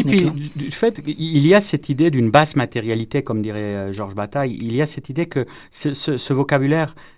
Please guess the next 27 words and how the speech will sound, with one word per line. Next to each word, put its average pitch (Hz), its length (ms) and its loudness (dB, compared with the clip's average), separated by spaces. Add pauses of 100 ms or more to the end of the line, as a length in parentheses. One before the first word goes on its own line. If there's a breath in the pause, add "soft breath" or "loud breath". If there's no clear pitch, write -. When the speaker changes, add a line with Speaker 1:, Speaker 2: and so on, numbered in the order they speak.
Speaker 2:
euh, 117 120 -2
extrêmement 151 500 0
vulgaire 135 500 -2
qui 123 160 -4
insiste 123 380 -4
sur 120 140 -6
la 117 80 0
matérialité 123 720 -2
des 117 140 -2
corps, 147 420 0
sur - 160 -4
le 117 100 0
fait 117 240 -4
de 113 60 -2
la 107 140 2
mort, 135 300 4
parce - 160 -10
qu'il - 60 -10
y 110 40 -6
a - 20 -4
aussi - 160 -8
beaucoup 123 260 -4
un, 120 160 -2
un, 110 140 -2
un 104 140 -4
vocabulaire 110 420 -6
très, - 220 -8